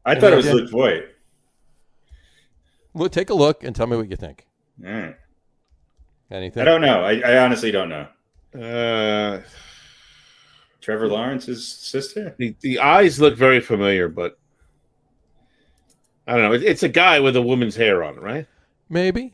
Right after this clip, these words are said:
Speaker 2: Maybe not. I'm not quite sure. You tell
Speaker 1: Yeah.
Speaker 2: me.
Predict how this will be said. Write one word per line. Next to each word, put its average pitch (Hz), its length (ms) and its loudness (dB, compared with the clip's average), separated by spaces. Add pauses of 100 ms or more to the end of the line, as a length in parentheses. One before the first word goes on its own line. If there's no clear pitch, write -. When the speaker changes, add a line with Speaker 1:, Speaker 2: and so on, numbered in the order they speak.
Speaker 2:
Maybe 123 280 -4
not. 156 220 -4
I'm 135 160 -6
not 180 160 -10
quite 175 200 -8
sure. 269 300 -14 (1300)
You 107 120 -12
tell 139 160 -6
Speaker 1:
Yeah. 143 60 -2 (100)
Speaker 2:
me. 113 100 -12